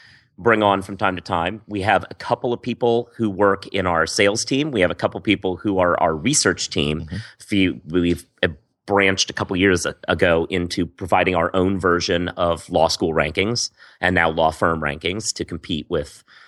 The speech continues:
Speaker 1: the, uh, the U S Newses of the world and Vaults.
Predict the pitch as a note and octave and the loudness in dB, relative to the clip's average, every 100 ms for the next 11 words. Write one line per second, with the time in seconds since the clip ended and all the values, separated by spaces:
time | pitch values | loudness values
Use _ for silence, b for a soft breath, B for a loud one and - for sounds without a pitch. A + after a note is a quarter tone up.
0 | b _ E2 E2 D#2+ D2+ F2+ - _ _ | b _ -2 0 0 -2 -4 -8 _ _
1 | _ _ _ F2 E2+ D#2+ G2 F2 E2 F#2 | _ _ _ 0 2 4 4 4 2 2
2 | F2 E2 E2+ D#2+ D2+ E2 E2+ E2 F#2 F2 | 2 2 0 -4 -2 0 4 4 2 0
3 | C#2+ C#2+ D2 E2+ F#2 D2+ G2+ - - - | -6 -8 -16 -2 2 2 0 -4 -8 -8